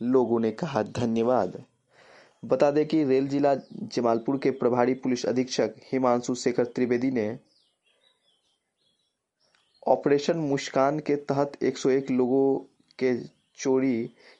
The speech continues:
या गुम हुए मोबाइल को recover कर इक्यावन लोगों को लौटा दिया है। मोबाइल को पाकर लोग काफ़ी खुश नजर आए।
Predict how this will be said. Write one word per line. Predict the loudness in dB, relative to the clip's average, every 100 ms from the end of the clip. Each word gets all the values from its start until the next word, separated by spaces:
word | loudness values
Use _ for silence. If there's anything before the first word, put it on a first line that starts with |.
| 0
या | 0
गुम | 0 -2 0
हुए | 0 2
मोबाइल | 2 4 2 2
को | 0
recover | 0 0 2 2
कर | 2 0 0 -6
इक्यावन | -8 0 0 2 2
लोगों | 2 2 0
को | 0
लौटा | 2 2 2 0
दिया | 2 0
है। | -2 -6 -12 -18 _ -2
मोबाइल | 2 4 2 2
को | -2
पाकर | 0 0 0 0
लोग | 0 0 -2 -4 -14 -20 -2
काफ़ी | 0 0 -4
खुश | -4 -6 -2
नजर | 0 2
आए। | 2 0 -4